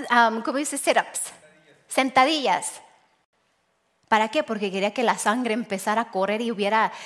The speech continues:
oxigenación en nuestro cerebro y despertáramos. Porque ella decía, "Lo que aquí van a aprender lo van a usar toda su vida". Hermano, lo que aquí usted viene y recibe,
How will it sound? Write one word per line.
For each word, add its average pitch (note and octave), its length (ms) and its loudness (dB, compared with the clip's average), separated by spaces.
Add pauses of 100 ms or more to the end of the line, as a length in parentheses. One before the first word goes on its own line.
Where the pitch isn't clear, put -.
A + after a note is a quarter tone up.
(140)
oxigenación G#3+ 800 -2
en C#4 80 0
nuestro A3 300 -2
cerebro B3+ 380 2
y A#3+ 40 0
despertáramos. F#3+ 1160 -4 (720)
Porque A3 240 0
ella A#3 140 4
decía, A3 340 0
"Lo A3+ 160 2
que A#3 100 4
aquí C#4+ 200 0
van G4+ 180 4
a A4 60 4
aprender D#4+ 360 4
lo B3+ 120 2
van C4+ 160 4
a C#4+ 40 2
usar C#4 280 -2
toda C#4 160 4
su B3 180 -6
vida". G3+ 320 -2 (1400)
Hermano, G3+ 520 -2 (680)
lo G3+ 200 -4
que F#3 100 -6
aquí A3+ 180 -8
usted B3+ 240 -2
viene C4 200 -2
y - 20 -6
recibe, G#3+ 640 -6